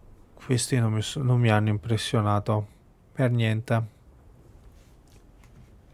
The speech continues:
Quindi andiamo a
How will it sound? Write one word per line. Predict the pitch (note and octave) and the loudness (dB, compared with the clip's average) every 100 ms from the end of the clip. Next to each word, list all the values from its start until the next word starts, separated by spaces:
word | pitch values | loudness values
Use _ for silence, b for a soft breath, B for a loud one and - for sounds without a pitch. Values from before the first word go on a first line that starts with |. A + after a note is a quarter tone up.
| - B B B B B B B B - - | -20 B B B B B B B B -20 -4
Quindi | - C4 D3 A#2 G#2+ - B B B B B B B B - - - - - - - - - - | 6 8 8 4 2 -6 B B B B B B B B -20 -20 -20 -20 -20 -20 -20 -20 -16 -4
andiamo | D3 C3+ D#3+ D3+ C3+ C#3 | -2 4 8 8 8 6
a | B2 | 4